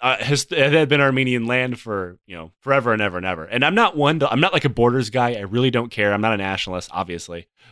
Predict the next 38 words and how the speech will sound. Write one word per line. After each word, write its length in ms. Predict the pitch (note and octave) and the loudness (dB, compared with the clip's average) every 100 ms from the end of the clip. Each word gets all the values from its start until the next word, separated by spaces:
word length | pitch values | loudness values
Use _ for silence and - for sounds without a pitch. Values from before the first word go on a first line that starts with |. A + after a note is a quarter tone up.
| _ | _
But, 120 | C#3 | -4
like, 200 | C#3 A2 | 0 0
there's 180 | - D3+ | 2 2
a 60 | D3+ | 2
very 320 | A#2+ D#3 C#3+ | 2 4 4
specific 580 | - B2+ - D#3 A#2+ - | 2 -2 2 2 0 0
reason 340 | B2+ A#2 A2+ | 2 4 2
why 140 | G2+ G2 | 0 0
he 160 | G2 | 0
put 220 | - - | 0 -2
them 180 | - D#2+ | -4 -8
there. 320 | D2+ A1 - _ _ - - | -10 -18 -20 _ _ -20 -4
And 80 | |
that's 180 | B2 C3 | -2 -2
because 480 | - A#2+ B2+ A2+ G#2 A#2+ _ _ _ | -4 -4 0 0 -2 -12 _ _ _
he 140 | C#3 | -2
would 100 | D3 | -2
use 240 | B2 F3+ D#3 | 2 2 2
these 180 | F3 | 0
divisions 720 | B2 G#2+ C3 A#2 G2 F2+ - - _ _ - | 0 2 2 2 -2 -6 -10 -16 _ _ -10
to 80 | |
sow 300 | C#3 - D3 | -4 4 4
the 100 | C3+ | 4
seeds 300 | B2+ B2+ A#2 | 2 0 0
of 80 | G#2 | -4
the 40 | E2+ | -4
genocide. 600 | C#3+ A#2+ F2 D#2+ D2+ - | -2 0 -4 -8 -12 -2
Now, 320 | A#2+ A2 G#2 _ _ _ | 2 2 0 _ _ _
these 220 | - A3 | -2 -2
people 500 | - F#3+ F3 D#3+ C#3 - | 0 -2 2 0 0 -4
who 160 | A#2+ C#3+ | 0 0
had 80 | |
just 180 | A#2 C3 | 0 -2
run 280 | G#2 B2 A#2+ | 0 0 0
from 160 | B2 A2+ | -2 -2
the 60 | |
Russian 320 | A2 A2 - | 0 0 0
Empire 460 | A#2+ F3 A2+ G2 G2 | 0 0 -2 -2 -6